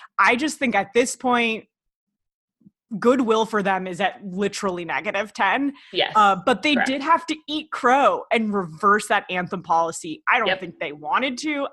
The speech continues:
Speaker 1: I don't think they cared. But I'm so glad their hand got forced. And
Speaker 2: Yeah.
Speaker 1: just screw them. I feel so angry at them, but I'm so excited to watch Pino and hopefully more of her teammates kneel every time an anthem comes on.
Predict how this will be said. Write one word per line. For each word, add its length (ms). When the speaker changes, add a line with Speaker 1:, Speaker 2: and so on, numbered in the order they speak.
Speaker 1:
I 100
don't 140
think 160
they 120
cared. 200
But 120
I'm 120
so 440
glad 300
their 120
hand 280
got 200
forced. 520
And 260
Speaker 2:
Yeah. 100
Speaker 1:
just 300
screw 480
them. 360
I 100
feel 200
so 440
angry 400
at 120
them, 280
but 120
I'm 180
so 640
excited 600
to 60
watch 400
Pino 360
and 120
hopefully 420
more 220
of 100
her 120
teammates 480
kneel 360
every 280
time 180
an 80
anthem 300
comes 240
on. 200